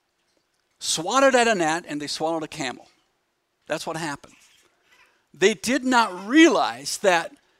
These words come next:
that adultery is not only the action of adultery, but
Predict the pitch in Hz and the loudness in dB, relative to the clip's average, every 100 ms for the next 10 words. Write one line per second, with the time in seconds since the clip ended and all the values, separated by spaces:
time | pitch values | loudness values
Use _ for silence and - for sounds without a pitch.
0 | _ _ _ 151 190 185 - - 190 156 | _ _ _ -2 0 0 -6 -4 -4 0
1 | 220 330 - - 175 175 220 196 208 247 | 2 2 0 -2 -2 -2 -2 -4 -2 -2
2 | 240 247 262 254 233 233 - _ 262 302 | -2 -4 -4 -4 -6 -8 -12 _ -2 -2
3 | - - 254 175 120 - _ _ _ _ | 0 -2 0 0 -2 -12 _ _ _ _
4 | _ _ _ _ 196 180 180 180 143 - | _ _ _ _ -6 -4 -4 -4 -4 -8
5 | 120 110 _ - 208 165 | -14 -14 _ 0 2 2